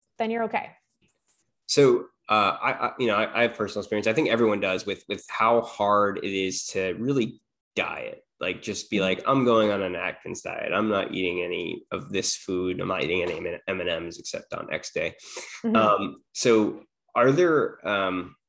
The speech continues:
Speaker 2: are there reasons that you think that people have a hard time switching, like, addictive properties maybe of food?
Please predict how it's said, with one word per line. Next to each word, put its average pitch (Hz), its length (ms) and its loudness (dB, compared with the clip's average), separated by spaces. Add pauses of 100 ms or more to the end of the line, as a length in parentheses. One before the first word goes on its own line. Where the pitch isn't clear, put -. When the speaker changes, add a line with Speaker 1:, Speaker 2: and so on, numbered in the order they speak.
(420)
Speaker 2:
are 131 60 2
there 165 120 4
reasons 120 420 2
that 123 120 -2
you 113 80 -4
think 104 500 -4
that 98 180 -2
people 101 260 -4
have 98 240 -4
a 110 40 2
hard 113 260 0
time 113 220 -2
switching, 117 420 -2
like, 104 320 -4
addictive 101 460 -4
properties 98 500 -2
maybe 95 280 0
of 90 140 -6
food? 101 440 -2